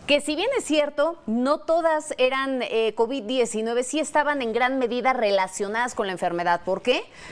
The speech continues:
Porque de pronto fueron personas que llegaron, se acercaron al hospital para ser atendidos por algún otro padecimiento y les cerraron la puerta porque era prioridad el poder atender a los pacientes de covid diecinueve. Entonces, ¿no crees que no nada más es un efecto de Estados Unidos, sino también una mala gestión de la pandemia?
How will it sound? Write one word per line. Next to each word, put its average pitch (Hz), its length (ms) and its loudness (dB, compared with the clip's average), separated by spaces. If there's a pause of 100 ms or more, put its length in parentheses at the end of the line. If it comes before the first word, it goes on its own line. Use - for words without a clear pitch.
(140)
Porque 226 200 4
de 220 60 0
pronto 277 260 -4
fueron 330 220 0
personas 285 580 0
que 233 140 -2
llegaron, 233 340 0
se 233 80 -4
acercaron 240 480 0
al 214 100 2
hospital 208 540 0
para 190 220 0
ser 247 180 -2
atendidos 240 400 -2
por 196 160 0
algún 196 280 -2
otro 226 200 -4
padecimiento 208 720 -2 (240)
y 254 100 0
les 233 160 2
cerraron 240 340 0
la 190 160 -2
puerta 311 340 -2
porque 190 260 -2
era 311 140 2
prioridad 233 540 0
el 320 120 -2
poder 220 280 -2
atender 226 320 -2
a 262 60 0
los 202 160 -4
pacientes 226 400 -4
de 190 100 -2
covid 180 240 -4
diecinueve. 233 460 0
Entonces, 226 480 -2 (360)
¿no 320 120 0
crees 370 220 -2
que 339 100 -2
no 320 140 0
nada 330 180 0
más 285 180 -2
es 302 140 -4
un 285 140 -2
efecto 269 320 -2
de 240 40 -2
Estados 247 300 -2
Unidos, 220 260 -2
sino 190 200 -4
también 202 280 -4
una 247 140 0
mala 214 340 2
gestión 220 420 -6
de 269 60 -2
la 226 120 -2
pandemia? 160 400 -6